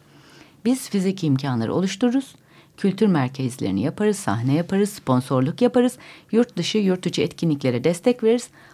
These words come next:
Ama "Şu sanat alanında çalışacaksın, şunu yapacaksın, ben seni desteklerim." gibi dayatma kesinlikle olmaz diyor. Şimdi işte benim eş biçimlilik olarak adle-,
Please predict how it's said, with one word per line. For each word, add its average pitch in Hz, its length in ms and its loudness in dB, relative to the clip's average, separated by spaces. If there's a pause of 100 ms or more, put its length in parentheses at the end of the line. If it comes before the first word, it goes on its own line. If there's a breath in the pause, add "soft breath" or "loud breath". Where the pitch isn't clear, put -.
Ama 208 200 2
"Şu 311 220 -4
sanat 285 460 6
alanında 202 540 4
çalışacaksın, 170 760 2
şunu 220 200 4
yapacaksın, 175 800 4
ben 240 200 8
seni 185 320 0
desteklerim." 196 640 2
gibi 160 220 0
dayatma 180 380 2
kesinlikle 214 480 -2
olmaz - 440 -2
diyor. - 120 -14 (1500 loud breath)
Şimdi 185 420 -2 (1080 loud breath)
işte 220 260 4
benim 262 240 10
eş - 280 2
biçimlilik 240 540 2
olarak 190 320 4
adle-, 151 440 -2